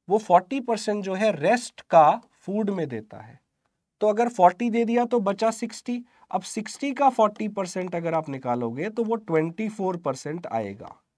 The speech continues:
मतलब पहले इतना दिया, फिर इतना दिया, दोनों मिला के सिक्सटी फ़ोर परसेंट उसने दे दिया।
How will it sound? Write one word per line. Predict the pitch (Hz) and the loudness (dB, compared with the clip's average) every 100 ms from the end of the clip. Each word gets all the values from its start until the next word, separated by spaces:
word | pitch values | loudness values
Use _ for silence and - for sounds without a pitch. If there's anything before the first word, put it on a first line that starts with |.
| _ _ _ _ _ - | _ _ _ _ _ -6
मतलब | 170 220 226 - | -4 -2 -4 -2
पहले | 160 165 226 | -2 2 2
इतना | - 151 170 196 | 0 -4 -4 -2
दिया, | 196 226 262 | 0 2 2
फिर | 285 - 190 | 0 -6 -4
इतना | 151 - 156 156 | -4 -2 -2 -2
दिया, | 170 202 | -2 -2
दोनों | 226 151 156 180 | -2 -2 0 0
मिला | 175 156 127 | 0 0 -2
के | - 202 | -2 -6
सिक्सटी | 226 - 156 - - 220 | -6 -8 -12 -10 -6 -6
फ़ोर | 214 160 156 | -4 -4 -2
परसेंट | 143 131 151 143 | -4 -6 -10 -10
उसने | 120 - 165 | -12 -12 -10
दे | 202 156 165 | -4 -2 -2
दिया। | 190 208 135 | 0 0 0